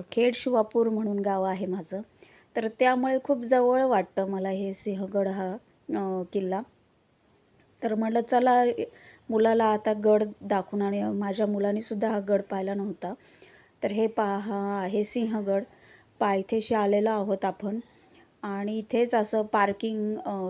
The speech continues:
केलेलं आहे, भरपूर मोठं पार्किंग आहे आणि इथून आता चढायला सुरुवात झालेली आहे.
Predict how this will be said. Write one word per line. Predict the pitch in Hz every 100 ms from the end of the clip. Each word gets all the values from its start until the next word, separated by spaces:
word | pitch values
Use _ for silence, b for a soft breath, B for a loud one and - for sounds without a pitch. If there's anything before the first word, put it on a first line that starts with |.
| 185
केलेलं | 214 196 196 190
आहे, | 185 190 196 208 _ _ -
भरपूर | 196 226 202 214
मोठं | 220 208 233
पार्किंग | 220 190 180 - 202
आहे | 190 202 226 b b b b
आणि | 202 196 208
इथून | 202 233 220
आता | 208 202 202
चढायला | 202 208 202 202 202
सुरुवात | 196 220 202 202
झालेली | 196 240 208 190 185
आहे. | 175 190 196